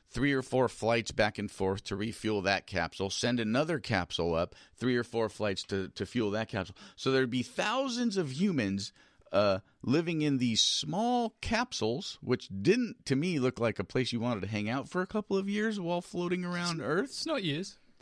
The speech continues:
Speaker 1: It is a couple. It could theoretically, for the first couple of capsules,
Speaker 2: No,
Speaker 1: it
Speaker 2: no,
Speaker 1: would be.
Speaker 2: you, you do all the refills and stuff, and then you just send the people up at the last second. "Oh, we're taking off in five minutes. Better get up there."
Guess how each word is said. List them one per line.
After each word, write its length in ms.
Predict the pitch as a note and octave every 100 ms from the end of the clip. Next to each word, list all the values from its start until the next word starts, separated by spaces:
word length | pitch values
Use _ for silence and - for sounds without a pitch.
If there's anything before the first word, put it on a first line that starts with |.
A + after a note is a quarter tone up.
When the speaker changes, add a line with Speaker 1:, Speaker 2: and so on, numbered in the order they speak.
| _ _ _ _ _ _
Speaker 1:
It 100 | C#3+ A#3
is 120 | C#4+
a 60 |
couple. 260 | D#3+ A2+ -
It 80 | A#2
could 240 | - G#3
theoretically, 540 | - D#3+ C#3 G3+ A3 D3+
for 160 | D3+
the 100 | C3
first 300 | - E3+ E3
couple 300 | - C4 A3+
of 100 | F#3
capsules, 400 | - A2+ G#2 D#3
Speaker 2:
No, 140 | F3+ G#3
Speaker 1:
it 80 |
Speaker 2:
no, 140 | G#3 A3+
Speaker 1:
would 40 |
be. 60 | G#3+
Speaker 2:
you, 200 | F#3+ F3
you 120 | G3
do 160 | F3+ A3+
all 100 | G3+
the 60 | D#3
refills 440 | D3 F#3 F3+ C#3
and 100 | B2+
stuff, 240 | - C3+
and 100 | C3+
then 140 | C3+ C#3+
you 100 | B2+
just 140 | A#2
send 140 | - A#2+
the 40 |
people 260 | B2+ A#2+ A#2
up 60 |
at 60 | A2+
the 60 | A2
last 240 | A2+ G#2+
second. 220 | A#2+ B2+
"Oh, 100 | C#3
we're 60 | D3
taking 260 | E3+ E3
off 140 | E3+ D3
in 60 |
five 220 | C3+ E3+ D#3+
minutes. 200 | E3 -
Better 160 | E3+
get 100 | E3
up 80 | E3+
there." 180 | D#3+